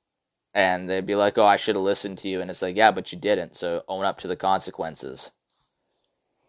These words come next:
You know, because I've predicted a lot of shit that have actually has happened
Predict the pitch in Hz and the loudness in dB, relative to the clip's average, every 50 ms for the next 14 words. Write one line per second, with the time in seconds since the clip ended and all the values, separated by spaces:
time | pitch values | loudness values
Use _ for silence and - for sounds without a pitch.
0 | _ _ _ _ _ _ _ _ _ - - 90 90 90 87 101 95 - 120 117 | _ _ _ _ _ _ _ _ _ -6 -2 2 2 2 2 2 6 6 8 10
1 | 120 131 151 156 147 - - 139 110 135 143 135 - 120 110 110 107 110 110 113 | 12 10 10 10 8 2 -4 0 4 4 4 4 2 0 0 2 4 6 4 4
2 | 107 - - - - 120 110 - - 104 101 87 101 98 98 95 - - 104 98 | 4 0 -6 -6 -2 -2 -2 -2 -2 -4 -2 2 4 4 4 4 2 -2 -6 -4
3 | 95 92 104 101 92 87 - - - 101 98 90 92 - 90 80 80 76 73 | -4 0 0 0 0 0 0 4 6 8 8 8 6 2 -2 -12 -12 -16 -20